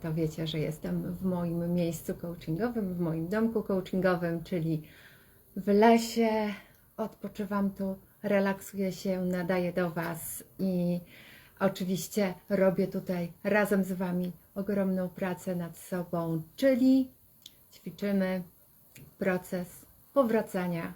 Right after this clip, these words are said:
do siebie. Proces powracania do siebie jest, e, e, moim autorskim tytułem, natomiast według Louise Hay ten proces to jest praca z lustrem. E, dla mnie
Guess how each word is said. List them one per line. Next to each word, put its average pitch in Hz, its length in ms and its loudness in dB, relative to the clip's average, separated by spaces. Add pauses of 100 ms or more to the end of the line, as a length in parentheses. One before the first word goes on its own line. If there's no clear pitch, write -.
do 170 180 -4
siebie. - 400 -8 (180)
Proces 214 340 -10
powracania 190 560 -4
do 165 100 -8
siebie 175 280 -8
jest, 160 340 -10
e, 175 320 -4 (560)
e, 180 360 0 (460)
moim 226 540 6
autorskim 196 540 2
tytułem, 214 520 4
natomiast 190 540 0
według 190 520 -4
Louise 185 460 -2
Hay 175 320 -2
ten 165 240 -6
proces 175 440 -6
to 185 80 -6
jest - 280 -8
praca 170 420 -2
z 170 80 -6
lustrem. 190 500 -4 (500)
E, 190 160 2
dla 190 280 2
mnie 180 460 0